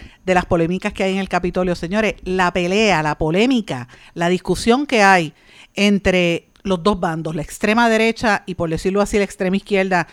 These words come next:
en, en términos de, de ideología y sobre todo en todo lo relacionado al género, es lo que demuestra la, la división que hay entre por lo menos dos de las principales senadoras de Puerto Rico, y me refiero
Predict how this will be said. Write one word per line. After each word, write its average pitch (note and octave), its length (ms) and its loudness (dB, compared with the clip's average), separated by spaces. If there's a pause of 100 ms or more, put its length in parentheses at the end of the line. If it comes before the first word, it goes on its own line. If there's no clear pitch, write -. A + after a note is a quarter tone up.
(300)
en, D#3+ 340 -6
en D#3+ 220 -8
términos F#3+ 440 -2
de, E3 580 0
de F#3 160 -2
ideología F#3 760 2
y G3 120 -8
sobre D#3+ 260 -4
todo F#3+ 400 -2
en E3 160 -6
todo F3+ 240 -2
lo G3+ 100 0
relacionado F3 680 -2
al E3+ 140 -4
género, D#3+ 440 -6 (360)
es F3+ 120 0
lo G#3 140 2
que G3+ 100 2
demuestra F3+ 640 0 (300)
la, D3+ 680 -4
la A#2+ 480 -10
división F#3 560 -2
que G3+ 200 0
hay G3 260 0 (380)
entre E3+ 500 -2
por E3 100 0
lo D#3+ 100 0
menos A#3 340 2
dos A3 200 2
de A#3 100 2
las G#3 120 0
principales F#3 580 0
senadoras G3+ 480 2
de F#3+ 80 -2
Puerto E3+ 320 -4
Rico, G3+ 280 -2
y - 20 -2
me D3+ 140 -4
refiero F3+ 520 0